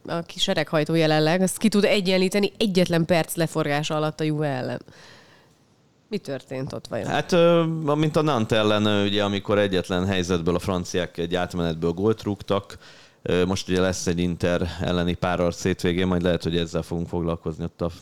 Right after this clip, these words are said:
Speaker 2: felvezetésben. Szóval a, a lényeg az, hogy átmenetekből ugye továbbra is nagyon gyenge a Juventus.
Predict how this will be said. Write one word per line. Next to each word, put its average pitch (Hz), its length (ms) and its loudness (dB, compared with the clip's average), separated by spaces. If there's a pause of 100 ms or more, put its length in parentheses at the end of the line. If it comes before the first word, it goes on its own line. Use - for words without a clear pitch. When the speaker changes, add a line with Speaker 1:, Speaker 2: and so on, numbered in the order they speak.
(220)
Speaker 2:
felvezetésben. 92 760 0
Szóval 104 260 2
a, 101 260 4 (400)
a - 80 0
lényeg 131 240 2
az, 117 160 0
hogy 101 120 2
átmenetekből 101 680 0
ugye 90 140 2
továbbra 95 380 2
is 87 120 -2
nagyon 90 260 -4
gyenge 82 240 -2
a 80 40 0
Juventus. 123 600 0